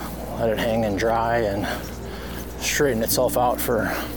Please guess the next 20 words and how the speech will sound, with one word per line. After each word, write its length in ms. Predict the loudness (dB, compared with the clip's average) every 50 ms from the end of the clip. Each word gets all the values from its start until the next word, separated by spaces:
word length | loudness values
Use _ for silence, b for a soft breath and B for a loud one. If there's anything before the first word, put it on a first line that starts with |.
| B B -4
two 160 | 0 2 2
or 100 | 2 2
three 220 | 2 2 2 2
hours, 540 | 2 4 2 2 2 4 4 2 2 2 0
and 220 | -2 -2 -2 -4 -6 -6 B B B B B B B B B B B B B B B B B -6
be 60 | -4 -2
scanning 440 | 0 0 0 2 2 2 4 4
that 160 | 2 2 0 0
film 360 | 0 2 2 4 4 4 2
that 220 | 2 0 0 0
same 280 | -2 0 0 0 2 2
night, 340 | 4 4 2 2 0 -2 B B B B B B B B B B B B B B B B B B B B B -8 -8 -6 -4
getting 220 | -2 -2 -2 0
it 120 | -2 0 2
into 440 | 2 2 4 4 4 4 2 2 B B B B B B B B B B B B B B B -8 -10 -10 -10 B B B B B B B B B B B B B B B -10 -10 -8 -2
Lightroom 560 | 0 2 2 2 2 2 2 4 4 4 4 4
and 260 | 2 2 0 0 0 -2 B B B B B B B B B B B B B B B B B B B B B B B B B B B B B B B -4 -4 B B B B B B -10 -10 B B B B B B B B B B -10 -10 -10 -8 -8 -8 -8 -8 -10 -10 -10 -8
converting 460 | -6 -2 0 0 2 2 2 2 2
it, 260 | 2 2 2 0 0
uh, 200 | 0 2 0 0